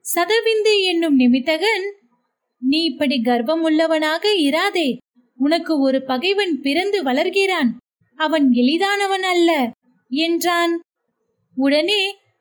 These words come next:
பயாபதியிடம் வரி வசூல் செய்து வரும்படி நான்கு தூதர்களை அனுப்பினான் அச்சுவக்கண்டன். திவிட்டன் திரை கொடுக்காமல் அச்சுவக்கண்டனையும் திட்டி தூதர்களை வெறுங்கையுடன் அனுப்பினான்.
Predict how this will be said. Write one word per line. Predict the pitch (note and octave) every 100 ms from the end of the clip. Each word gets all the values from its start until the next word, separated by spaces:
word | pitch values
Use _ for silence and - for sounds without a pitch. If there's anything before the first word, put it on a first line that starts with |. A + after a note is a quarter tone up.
| -
பயாபதியிடம் | A#3+ C#4+ F#4 G#4+ G#4 F#4+ F#4 F4+ F4 D#4
வரி | A#3+ B3 E4+
வசூல் | G4 G4 F4+ D#4+
செய்து | - C#4 C4+ C4+
வரும்படி | C4+ C4+ C4+ D4 F#4+ G4+ - _ _
நான்கு | C4 D#4 G#4 A4 G#4
தூதர்களை | C#4+ D#4 G4+ G#4 F#4+ E4+ D#4
அனுப்பினான் | B3+ D4 - E4 C#4 C#4 F#4
அச்சுவக்கண்டன். | D#4+ B3+ E4 F4 F4 E4+ E4 F4 F4 E4+ _ _ _ _ _ _ _ _ -
திவிட்டன் | E4 G4+ A4 G#4+ F#4
திரை | - C4 C#4+
கொடுக்காமல் | D4+ D#4 D#4+ D#4+ E4 G#4+ F#4 - _ -
அச்சுவக்கண்டனையும் | B3 B3 G4+ G#4+ G#4 F#4+ F#4 F#4 F4+ D#4+ C#4
திட்டி | B3 B3 B3+ G#4 F#4+ - _ _
தூதர்களை | F4+ G#4 A4 G#4+ F#4 F4 D#4+
வெறுங்கையுடன் | B3+ B3+ F4 G#4 G4 E4 C4+ C4
அனுப்பினான். | F#4 F4 F4 F4 F4+ F4+ F4+